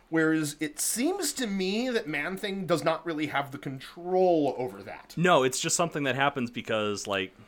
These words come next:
Speaker 1: So I'm
Speaker 2: people are
Speaker 1: thinking
Speaker 2: afraid
Speaker 1: that
Speaker 2: of
Speaker 1: we
Speaker 2: him.
Speaker 1: should probably take a combination of the frightful presence that dragons have and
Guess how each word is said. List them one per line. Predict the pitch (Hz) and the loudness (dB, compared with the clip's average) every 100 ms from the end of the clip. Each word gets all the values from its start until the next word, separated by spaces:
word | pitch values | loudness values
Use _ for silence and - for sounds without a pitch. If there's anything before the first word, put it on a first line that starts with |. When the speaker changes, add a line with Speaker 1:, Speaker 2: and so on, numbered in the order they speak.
| - _ | -20 _
Speaker 1:
So | - - 170 165 - | -8 2 2 2 2
I'm | 165 262 | 4 4
Speaker 2:
people | - | 4
are | 220 | 4
Speaker 1:
thinking | 233 208 | 4 2
Speaker 2:
afraid | 180 113 | 2 0
Speaker 1:
that | |
Speaker 2:
of | - | 0
Speaker 1:
we | |
Speaker 2:
him. | - | -2
Speaker 1:
should | 160 | -4
probably | 139 151 156 202 202 214 | -2 0 2 0 -4 -10
take | - 151 135 - - | -8 -6 -6 -8 -10
a | 135 127 - - | -10 -10 -16 -18
combination | - 165 196 208 180 165 185 160 | -8 -2 -2 0 -2 -2 -4 -6
of | - 135 135 | -2 -2 -4
the | 139 | -10
frightful | - 131 - 156 | -6 -6 -6 -6
presence | 131 123 127 - | -4 -4 -8 -14
that | 123 117 | -18 -12
dragons | 123 190 208 185 143 | -8 -6 -4 -6 -8
have | 95 76 85 104 - - - - _ - | -10 -10 -12 -14 -20 -20 -20 -20 _ -4
and | 139 143 143 135 | -2 0 0 -2